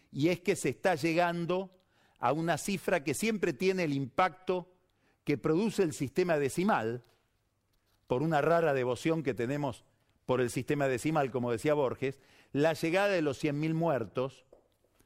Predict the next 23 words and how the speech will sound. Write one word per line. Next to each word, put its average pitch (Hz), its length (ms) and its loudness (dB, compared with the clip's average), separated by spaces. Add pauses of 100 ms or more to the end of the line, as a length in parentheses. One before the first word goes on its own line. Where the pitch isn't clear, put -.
(1040)
y 247 360 -2
la 180 280 4
demanda 151 880 0 (960)
de 147 260 0
vacunación, 165 1000 0 (800)
sobre 180 420 0
todo 262 340 2
por 160 160 0
determinados 156 680 0
sectores 185 560 0
que 143 280 0
viven 190 320 0
el 131 140 0
problema 139 400 0
de 147 80 2
la 127 120 0
falta 147 300 0
de 131 100 2
vacunas 139 480 -2
de 117 80 0
modo 135 220 0
más 131 160 -2
dramático, 117 680 -4